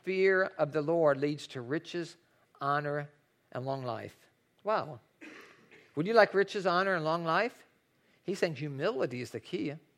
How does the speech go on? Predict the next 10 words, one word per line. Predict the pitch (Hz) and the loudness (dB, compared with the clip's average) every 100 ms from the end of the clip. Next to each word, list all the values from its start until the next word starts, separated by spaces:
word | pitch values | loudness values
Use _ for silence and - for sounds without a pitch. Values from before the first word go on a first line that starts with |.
| _ _ _ _ _ _ _ _ | _ _ _ _ _ _ _ _
Humility | 185 190 269 165 | -6 -4 0 -2
is | 131 | -4
the | 117 | -10
key. | - 175 | -4 -2
If | 127 151 _ _ _ _ _ _ _ _ _ _ _ _ _ | -2 -8 _ _ _ _ _ _ _ _ _ _ _ _ _
you | 185 | -2
want | |
to | 180 | 2
be | 156 | 0
honored, | 143 135 147 170 | 0 0 0 -2